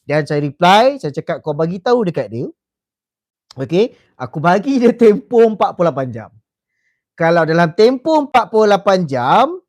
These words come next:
nothing happen, eh? Nothing serious happen, aku akan dedahkan <laughs> satu persatu apa maklumat yang aku ada. Ha, dia tanya pula pada saya, "Zal," dia kata, "kenapa kau begitu confident?"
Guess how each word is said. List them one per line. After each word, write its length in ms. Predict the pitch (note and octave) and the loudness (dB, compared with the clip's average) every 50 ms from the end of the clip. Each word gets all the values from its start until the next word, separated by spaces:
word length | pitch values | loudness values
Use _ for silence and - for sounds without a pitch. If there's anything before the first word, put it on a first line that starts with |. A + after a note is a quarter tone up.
| _ _ | _ _
nothing 640 | _ B2+ C#3+ E3+ A3 C4+ D4+ - _ - D#4+ D4+ C#4+ A3 - | _ -10 -8 -6 -4 -6 -6 -6 _ -6 -6 -6 -6 -8 -6
happen, 460 | - A#3 A#3 A#3 - A#2+ F2 E2+ F2 _ _ _ _ - | -6 -6 -6 -6 -8 -14 -14 -16 -20 _ _ _ _ -6
eh? 160 | C#3+ F#3 B3 C4+ _ _ _ _ _ - | -6 -6 -6 -8 _ _ _ _ _ -6
Nothing 560 | D3 F3+ A3 C4+ - - _ - E4+ D#4 D#4 | -2 -2 0 -2 -2 -4 _ -4 -2 -2 -4
serious 480 | C4+ - - B3+ D4 D4+ D#4+ D4 A#3+ - | -6 -6 -6 -4 -2 0 0 0 0 0
happen, 560 | F3+ F#3+ F#3+ F3+ - B2 G2+ G2 C#3+ G#3 - _ _ _ _ _ _ _ _ - | -2 -4 -4 -4 -8 -12 -12 -12 -14 -16 -20 _ _ _ _ _ _ _ _ -4
aku 320 | C3 D#3+ F3 F3 - G3+ G3+ | -2 -2 -2 -4 -4 -4 -2
akan 320 | F3+ F3+ F3 - G3 F#3 | -2 -2 -2 -2 -2 0
dedahkan 640 | F#3 G3 G3+ F#3+ F#3+ G3+ G#3 G3+ E3+ E3+ F3 G#3 F#3+ - | 0 0 0 0 2 0 0 0 0 0 0 -2 -2 -2
<laughs> 40 | - | -2
satu 400 | - A#3+ A3+ - - B3 F#3+ - | -2 -4 -2 -2 -4 -6 -6 -4
persatu 880 | - - B3+ B3+ - - B3 A#3 A#3+ B3 B3+ _ - C4+ A3 F#3 F#3+ - _ _ _ _ _ _ | -6 -6 -6 -6 -4 0 2 2 2 2 -2 _ -10 -8 -8 -8 -10 -12 _ _ _ _ _ _
apa 560 | - E3+ G3+ A3+ A3+ - - C4+ C4+ B3+ A#3 | 0 2 2 2 2 0 -2 0 0 2 2
maklumat 560 | A3+ A3 G#3 - G#3+ A#3+ A3+ A3 A3 G#3 - | 0 0 -2 -4 -6 -4 -2 -2 -2 -2 -2
yang 240 | E3+ E3+ E3+ E3+ D#3 | -2 -2 -2 -2 -4
aku 160 | - E3 D3+ | -4 -4 -6
ada. 200 | C3 A#2 A2+ G2 F#2 A2 _ _ _ _ A#2+ | -6 -6 -10 -18 -18 _ _ _ _ _ -14
Ha, 720 | A#2 B2 C#3+ B2+ C3 E3 D#3 D3+ D3 C#3 C3+ B2+ A#2+ A2 G2+ _ _ _ _ _ _ _ | -10 -10 -8 -6 -4 -2 -2 0 -2 -2 -2 -4 -6 -10 -12 _ _ _ _ _ _ _
dia 160 | D#3 G3 A3 | 0 0 2
tanya 320 | A3 A3 G3 G#3 A3 A3+ A3 | 2 2 2 2 2 0 0
pula 320 | G#3 F#3+ G#3 G3 D#3 C3+ | 0 0 0 -2 -2 -2
pada 160 | C#3+ D#3 D#3 | -4 -4 -4
saya, 400 | D3 B2+ C#3 C3 B2 A#2 A2 G#2+ | -4 -6 -6 -6 -8 -8 -10 -8
"Zal," 320 | G#2+ C#3 E3 D#3 B2 G#2 F#2 G2+ _ _ _ _ _ _ _ - | -4 -2 -2 -2 -2 -6 -12 -18 _ _ _ _ _ _ _ -8
dia 80 | C#3+ D3 | -6 -4
kata, 160 | E3 E3+ F#3+ | -4 -4 -6
"kenapa 320 | F3 G3+ G#3+ A#3+ - - G#3+ | -6 -6 -8 -6 -6 -8 -6
kau 160 | F#3+ G3 F3 | -4 -4 -2
begitu 320 | D#3+ E3+ D#3+ D#3 - D3+ | -2 -2 -4 -6 -6 -8
confident?" 480 | - D3+ C#3+ - - C3+ A#2+ A2 F#2+ | -8 -8 -8 -8 -10 -10 -10 -12 -12